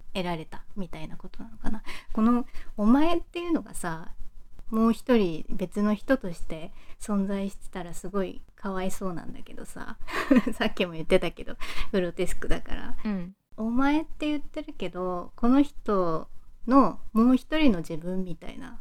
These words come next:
Speaker 1: 感じなのかなっていうのもちょっと思ったんだよね。
Speaker 2: おう。確かにね、そう読み取ることもできるね。
Speaker 1: うん。実在の人じゃなくて、自分自身にそう言っ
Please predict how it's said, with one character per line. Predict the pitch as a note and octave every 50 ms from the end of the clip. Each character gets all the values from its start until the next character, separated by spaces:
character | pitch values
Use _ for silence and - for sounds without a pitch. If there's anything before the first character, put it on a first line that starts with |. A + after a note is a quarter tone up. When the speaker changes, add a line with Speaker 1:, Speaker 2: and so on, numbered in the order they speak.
| - -
Speaker 1:
感 | - - F3+ E3+
じ | E3 -
な | G3+ G3 F3+
の | F3 -
か | - E3+
な | E3+ E3 D#3+
っ | D#3
て | - - G#3+
い | G#3+
う |
の | A3 A3+
も | G3+ F3
ち | F3 -
ょ | G3
っ | -
と | - D#3+
思 | D3+ D#3 D#3+ E3+
っ | E3
た | - - -
ん | - -
だ | - -
よ | -
ね。 | C#3 C#3 - - -
Speaker 2:
お | G#3 A3 A#3 A3 F#3+ E3 D#3
う。 | D#3 - _ _ _ _ _ _ _ _ _ _ _ _ _ _ -
確 | - F3+ - -
か | - D#3+
に | D#3+ D#3
ね、 | D#3 D#3+ E3
そ | - - A3 G#3+
う | A3
読 | A3 G#3+
み | G#3 A3
取 | A3 G#3+ G#3 G3+
る | F#3+
こ | - D#3
と | - D3+
も | D#3 D#3
で | D3 D3+
き | - D#3
る | D3+ C#3+
ね。 | C#3 C#3+ C#3+ - _ _ _ - - - -
Speaker 1:
う | G#3+
ん。 | G3+ F#3+ F3+ F3 E3 E3 D#3+ - - G#3 A3 - - - - - -
実 | A3 G#3 - - C4+
在 | C#4 C#4 C#4 C4+
の | C4+ C#4
人 | C4+ - - D4 C#4
じ | -
ゃ | G#3+
な | F#3+ F3 F3 -
く | - -
て、 | - - G#3 G#3 G3 G3 A#3+ - - - - - - - - -
自 | - A3
分 | G#3+ A#3+ C4+ C4+
自 | C#4 C#4+ D#4 - D4
身 | B3+ A#3 A3
に | A3+ A#3+ A3+ F#3+ - - - -
そ | - - - F#3 F3 F3 F3 F3+
う | - - - - - -
言 | - G3 G3
っ | F#3